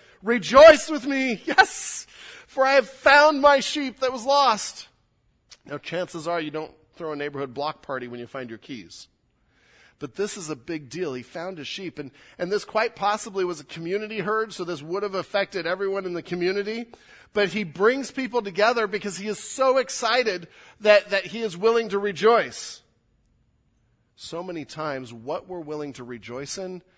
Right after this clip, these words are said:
exposes our values. And so this tells us his care for that sheep,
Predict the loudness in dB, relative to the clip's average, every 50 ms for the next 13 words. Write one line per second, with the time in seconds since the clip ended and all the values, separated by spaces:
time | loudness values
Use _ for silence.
0 | _ -18 -16 -14 -14 -14 -12 -12 -12 -12 -12 -14 -16 -14 -16 -14 -14 -14 -14 -14
1 | -14 -16 -18 -20 -20 -20 -20 -20 _ _ _ _ _ _ _ _ _ _ _ _
2 | _ _ _ _ _ _ _ _ _ _ _ _ _ _ _ _ _ _ -12 -10
3 | -10 -10 -10 -12 -12 -12 -12 -10 -10 -10 -10 -10 -10 -8 -8 -8 -8 -8 -10 -10
4 | -10 -12 -12 -12 -12 -14 -16 -16 -14 -12 -10 -10 -12 -12 -14 -12 -12 -12 -12 -12
5 | -14 -14 -14 -12 -14 -14 -16